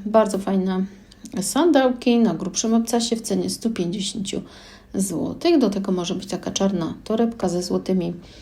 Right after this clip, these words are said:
e, elementami za sto dwadzieścia złotych. E, fajna też taka, mm, koszulka na grubszych ramionczkach w cenie trzydziestu złotych.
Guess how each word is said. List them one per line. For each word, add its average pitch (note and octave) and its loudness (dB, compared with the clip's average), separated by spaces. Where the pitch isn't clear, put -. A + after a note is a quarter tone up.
e, F3 -2
elementami A#3+ 4
za E3 0
sto A#3+ 2
dwadzieścia F#3+ 2
złotych. G3+ -2
E, G3+ 4
fajna A3 2
też G3 0
taka, F#3 -4
mm, F#3 -2
koszulka C#4+ 0
na A3+ 4
grubszych G3 -2
ramionczkach A3 2
w G3 -6
cenie F3+ -4
trzydziestu F#3+ -4
złotych. B3+ 0